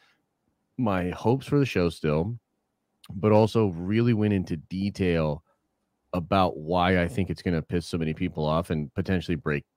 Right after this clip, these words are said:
canon. Uh, so if you really want, like, if you don't, if you don't get why so many people are upset, perhaps watch that video because I go into it. There's a very interesting thread on Reddit, and I sort of cherry picked a bunch of really interesting takes that people had on it.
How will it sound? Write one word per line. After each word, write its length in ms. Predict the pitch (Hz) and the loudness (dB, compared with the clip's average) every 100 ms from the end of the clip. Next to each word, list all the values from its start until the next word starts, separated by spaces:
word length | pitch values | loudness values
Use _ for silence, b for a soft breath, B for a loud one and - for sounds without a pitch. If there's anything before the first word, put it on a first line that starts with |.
| _ | _
canon. 300 | - 65 50 - b b b _ | -6 -6 -6 -14 b b b _
Uh, 260 | 85 82 78 | 2 4 2
so 160 | - | 2
if 140 | 98 90 | 0 0
you 100 | 95 | 0
really 220 | 104 117 | 4 4
want, 200 | 104 92 | 4 2
like, 120 | 87 | 0
if 160 | 95 - | -4 0
you 100 | 104 | 0
don't, 400 | 82 110 127 - | 4 4 4 0
if 100 | 95 | -4
you 60 | 101 | 2
don't 260 | 123 110 | 4 2
get 220 | - 104 82 | 0 0 2
why 140 | 98 | 0
so 120 | 95 | 0
many 100 | 101 92 | 0 0
people 200 | 101 90 | 0 2
are 100 | 82 | 0
upset, 340 | - 104 - | 0 -2 0
perhaps 280 | 101 98 - | 2 2 0
watch 280 | 87 87 - | 0 0 0
that 180 | 82 73 | -2 0
video 260 | 90 90 | 0 2
because 260 | 82 80 80 | 0 -2 -2
I 100 | 82 | -2
go 260 | 76 104 107 | 2 4 4
into 340 | 98 - 90 | 4 2 -2
it. 60 | 82 | 0
There's 180 | 92 85 | 0 0
a 80 | 80 | -2
very 380 | 73 107 120 | 0 2 4
interesting 400 | 107 95 87 92 | 2 -2 -4 -6
thread 300 | 76 90 90 85 | -4 0 2 2
on 160 | 73 | -2
Reddit, 420 | 73 87 82 67 - _ b b b b | -2 0 2 0 -6 _ b b b b
and 100 | 87 | 0
I 60 | 85 | 2
sort 200 | - 104 | 4 4
of 80 | 85 | 4
cherry 320 | - 101 95 | 2 2 2
picked 380 | 85 87 80 - _ | 2 0 0 -4 _
a 40 | 80 | -6
bunch 280 | 92 92 87 | 0 0 0
of 140 | 73 | -2
really 240 | 87 90 87 | 0 2 0
interesting 440 | 80 80 - 73 | -2 -8 -6 -6
takes 400 | - 82 101 - | -2 0 -2 -4
that 140 | 76 - | -6 -6
people 220 | 85 76 | -6 -4
had 200 | 80 80 | -2 0
on 240 | 76 76 107 | 0 2 2
it. 180 | 156 | 2